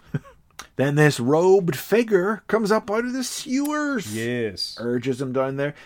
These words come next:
Speaker 1: There's another robed figure down there named Rob, who's got a, uh, video camera, it looks like, and Sonic says, "No photos, I'm not looking my best." Hey, it's Sonic, he can say things like that even in the face of Armageddon. It's all good.
Speaker 2: Yep.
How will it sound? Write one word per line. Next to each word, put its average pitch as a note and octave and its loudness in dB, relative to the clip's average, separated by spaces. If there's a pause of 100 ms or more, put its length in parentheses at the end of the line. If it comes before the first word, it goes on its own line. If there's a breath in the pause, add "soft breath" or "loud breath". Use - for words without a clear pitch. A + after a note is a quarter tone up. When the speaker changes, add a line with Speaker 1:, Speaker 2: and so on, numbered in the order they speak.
Speaker 1:
There's A#2 -4
another D3 0
robed G#2 -2
figure F#2+ -4
down F#2+ -6
there G2 -8
named G2 -8
Rob, G#2+ -4
who's G#2 -8
got G#2+ 0
a, F#2+ -6
uh, F2+ -10
video B2 0
camera, E2+ -10
it C#2 -12
looks F2+ -10
like, D#2 -12
and - -16
Sonic F#2+ -10
says, G#2 -8
"No G3+ 2
photos, D#3+ 0
I'm G2 -8
not A2 -6
looking B2 -4
my D#2+ -6
best." D2+ -12
Hey, D3 0
it's - -4
Sonic, F#2 -8
he G#2 -12
can F#2 -12
say F#2 -8
things F#2 -12
like F2 -8
that F#2+ -8
even F#2 -10
in F2+ -10
the F2+ -10
face F2 -10
of G2 -10
Armageddon. D#2+ -10
It's - -20
all C#2+ -18
good. B2 -10
Speaker 2:
Yep. B2+ -8